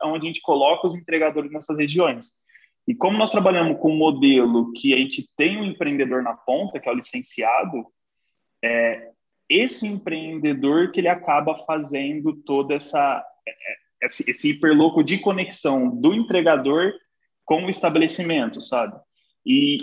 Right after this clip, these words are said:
o que acontece muito é a falta de, de engajamento de entregadores pra que seja feito rápido, porque o pessoal acha que, ah, o entregador tá ali parado, mas o entregador quer, ele quer terminar a corrida rápido. Então, então, é, qu-, quando a gente roteiriza,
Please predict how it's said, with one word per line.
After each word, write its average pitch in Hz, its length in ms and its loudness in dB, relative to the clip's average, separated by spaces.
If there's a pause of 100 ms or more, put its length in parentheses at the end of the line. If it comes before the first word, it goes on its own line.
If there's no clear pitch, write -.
o 139 80 6
que - 100 0
acontece 185 680 2
muito 165 600 2 (200)
é 135 100 2
a 123 80 2
falta 196 640 0
de, 180 340 -10
de 151 120 -6
engajamento 180 960 -2
de 185 120 -8
entregadores 165 1040 -2
pra 190 160 -6
que - 80 -20
seja 180 240 -6
feito 185 240 -4
rápido, 175 400 -2
porque 156 160 -6
o 170 60 -4
pessoal 190 540 0 (440)
acha 175 460 0
que, 185 600 -4
ah, 196 140 6
o 175 40 0
entregador 170 400 0
tá 190 80 -2
ali 185 80 2
parado, 170 560 4
mas 127 120 -8
o 147 60 -10
entregador 185 460 -8
quer, 208 340 -2 (320)
ele 165 120 -2
quer 240 180 0
terminar 196 260 2
a 160 80 0
corrida 135 300 0
rápido. 135 420 -2
Então, 135 260 -8
então, 165 460 -6
é, - 100 -8
qu-, - 280 -4
quando 180 120 -4
a 220 40 -2
gente 220 160 -2
roteiriza, 180 960 0